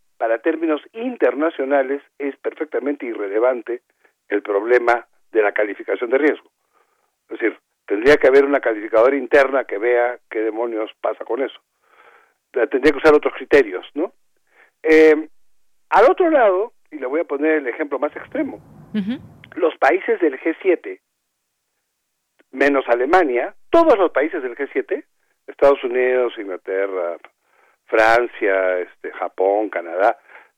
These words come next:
Speaker 1: todos tienen deuda por encima del cien por ciento del Producto Bruto. Y esto, o sea, son países ricos altamente endeudados.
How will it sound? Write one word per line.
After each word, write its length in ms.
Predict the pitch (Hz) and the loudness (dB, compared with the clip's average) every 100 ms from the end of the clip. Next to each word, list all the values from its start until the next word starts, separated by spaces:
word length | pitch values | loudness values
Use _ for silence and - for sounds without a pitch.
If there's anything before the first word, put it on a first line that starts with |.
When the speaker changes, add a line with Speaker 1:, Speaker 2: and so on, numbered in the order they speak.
| _ | _
Speaker 1:
todos 300 | 285 311 - | 4 6 4
tienen 280 | 220 208 180 | 2 2 4
deuda 320 | 180 180 175 | 2 4 2
por 160 | 147 123 | 0 -4
encima 300 | 117 143 131 | -8 -6 -6
del 100 | - | -6
cien 120 | 131 | -8
por 160 | 117 | -8
ciento 200 | 110 107 | -10 -10
del 60 | 107 | -8
Producto 340 | 95 90 - | -8 -10 -10
Bruto. 280 | 87 80 - - _ _ _ _ _ _ _ _ | -12 -16 -20 -20 _ _ _ _ _ _ _ _
Y 140 | 190 247 | 0 4
esto, 560 | 262 - - 214 233 - - | 4 4 6 6 6 -4 -14
o 100 | - | -8
sea, 140 | 131 127 | -2 0
son 140 | - 214 | 2 2
países 380 | 147 160 160 143 | 2 2 0 -2
ricos 320 | 453 170 156 - | -4 -4 -6 -2
altamente 520 | 135 139 117 127 113 | -2 0 -4 -6 -8
endeudados. 520 | 104 90 90 80 73 | -8 -8 -10 -12 -16